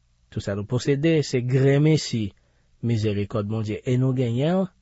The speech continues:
pou benefis lòt moun. Bon, konnen gen moun ki p ap kontan de sa, men se vre, nenpòt sa ou genyen, nenpòt sa ou posede, Bondye ba ou zanmi m pou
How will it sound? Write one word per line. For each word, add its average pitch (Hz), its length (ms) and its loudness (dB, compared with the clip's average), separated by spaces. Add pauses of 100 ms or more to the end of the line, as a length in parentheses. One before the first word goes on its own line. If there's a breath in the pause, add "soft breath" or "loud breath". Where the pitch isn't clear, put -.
(320)
pou - 160 -2
benefis 101 480 -4
lòt 87 240 -8
moun. 78 160 -6 (960)
Bon, 113 480 0
konnen 165 240 6
gen 147 160 2
moun 139 160 0
ki 120 320 -2
p 120 160 -2
ap - 120 -8
kontan 104 360 -2 (160)
de 95 160 -2
sa, 170 160 2
men 139 160 0
se 131 160 2
vre, 143 380 0 (420 soft breath)
nenpòt 180 720 4
sa 143 240 2
ou 135 160 2
genyen, 143 560 0
nenpòt 135 320 0
sa 123 240 -2
ou 123 80 -2
posede, 139 960 -2 (500)
Bondye 143 560 4
ba 131 240 0
ou 160 320 4
zanmi 135 480 0
m 151 80 0 (320 soft breath)
pou 135 240 2